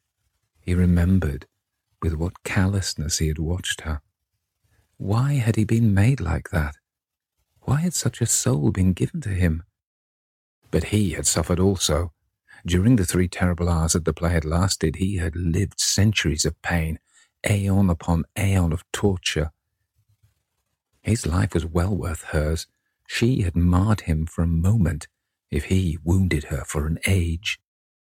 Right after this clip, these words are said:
Besides, women were better suited to bear sorrow than men. They lived on their emotions. They only thought of their emotions.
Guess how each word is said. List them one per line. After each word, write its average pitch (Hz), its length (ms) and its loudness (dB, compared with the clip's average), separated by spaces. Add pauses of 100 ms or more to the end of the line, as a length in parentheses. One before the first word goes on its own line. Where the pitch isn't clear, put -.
(260)
Besides, 73 680 -2 (380)
women 82 320 4
were 80 100 2
better 80 280 -2
suited 85 680 0
to 73 140 -4
bear 90 400 0
sorrow 76 520 0
than 85 240 -2
men. 82 300 -4 (480)
They 107 160 2
lived 85 480 0
on 85 140 -2
their 87 180 -2
emotions. 78 680 -4 (320)
They 82 180 2
only 104 220 4
thought 101 480 0
of 85 100 -2
their 85 180 2
emotions. 82 640 0